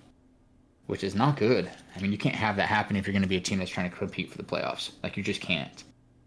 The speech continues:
Um, so th-, they, that's something they really, really, really gotta improve on. And the second thing is they committed, um, the hundred, um, hundred and two most penalties. Excuse me, they were one of the most penalized teams in college football last year, ranking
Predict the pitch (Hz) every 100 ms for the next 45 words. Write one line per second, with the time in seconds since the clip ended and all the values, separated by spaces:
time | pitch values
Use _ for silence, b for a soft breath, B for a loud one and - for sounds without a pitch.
0 | - 101 101 98 92 90 131 - 110 101
1 | - 113 95 110 - 120 104 101 98 95
2 | 98 101 98 92 95 95 92 92 92 98
3 | 101 98 95 95 95 - 101 98 98 95
4 | 95 - 113 113 101 98 95 92 101 98
5 | 101 98 98 92 - B B _ - 101
6 | 101 98 98 - 113 110 104 98 92 -
7 | - - - 107 101 127 131 117 - 117
8 | 107 104 - - 101 92 - 101 92 90
9 | 107 107 110 98 b b b _ _ _
10 | _ - - - - _ - - 117 110
11 | 107 107 117 123 - - - - 120 110
12 | 104 101 101 - - - 101 101 98 -
13 | 104 98 95 - 98 98 95 92 92 -
14 | 95 95 92 95 98 95